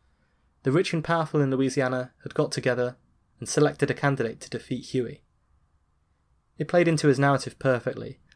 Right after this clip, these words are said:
"Look at these people trying to buy the election from you, the people."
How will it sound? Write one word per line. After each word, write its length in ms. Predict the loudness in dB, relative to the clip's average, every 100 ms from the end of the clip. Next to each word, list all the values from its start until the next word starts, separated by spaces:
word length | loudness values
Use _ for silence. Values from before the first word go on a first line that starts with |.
| -2
"Look 120 | 0
at 80 | 2
these 140 | 0
people 320 | 0 -2 -2
trying 220 | -4 -4 -2
to 80 |
buy 240 | -2 -2 0
the 100 | 0
election 460 | 0 -4 -8 -12
from 180 | -10 -8
you, 340 | -4 -2 -2 -6 _ _
the 80 | -8
people." 420 | -6 -6 -12